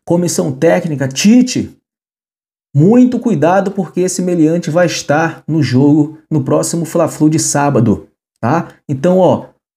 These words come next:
olhos bem abertos, muito cuidado pra que esse cara não venha lesionar, quebrar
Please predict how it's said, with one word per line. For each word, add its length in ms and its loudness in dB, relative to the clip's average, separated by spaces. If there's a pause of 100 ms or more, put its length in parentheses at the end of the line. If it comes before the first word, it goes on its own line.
olhos 480 2
bem 160 -4
abertos, 500 -2
muito 340 -2
cuidado 580 0 (280)
pra 140 -2
que 400 2
esse 280 -4
cara 260 0
não 160 0
venha 240 0
lesionar, 800 2
quebrar 720 0